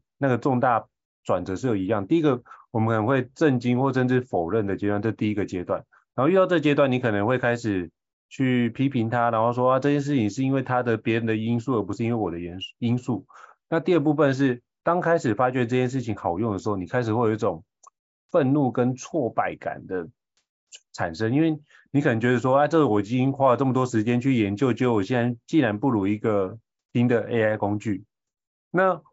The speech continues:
我就想到我那天去上那个生成式A I冲击工作坊的时候，那时候有邀请到那个简立峰老师来分享。那简立峰老师呢，他之前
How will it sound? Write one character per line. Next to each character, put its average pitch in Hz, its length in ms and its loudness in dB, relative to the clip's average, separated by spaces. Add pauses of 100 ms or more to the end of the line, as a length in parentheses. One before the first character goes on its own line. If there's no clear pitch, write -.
我 127 100 2
就 170 100 6
想 139 180 4
到 151 160 6
我 131 60 4
那 139 220 2
天 135 420 2 (420)
去 151 120 4
上 143 240 2
那 135 100 4
个 117 480 2 (960)
生 160 220 2
成 147 140 4
式 139 120 4
A 135 140 6
I 131 140 6
冲 131 180 0
击 110 140 -2
工 120 160 0
作 120 160 0
坊 92 200 -2
的 95 120 -4
时 92 180 -6
候， 101 300 -2 (340)
那 165 120 2
时 160 80 4
候 156 80 4
有 139 160 4
邀 123 200 4
请 120 160 -2
到 117 140 2
那 120 140 0
个 110 140 0
简 98 300 -4
立 131 160 0
峰 117 200 0
老 95 160 2
师 98 120 -8
来 95 140 0
分 92 220 -6
享。 107 300 -10 (1300)
那 185 100 2
简 147 160 4
立 175 140 4
峰 170 120 4
老 139 140 6
师 127 220 -2
呢， 131 300 2
他 135 120 0
之 139 160 -2
前 107 360 0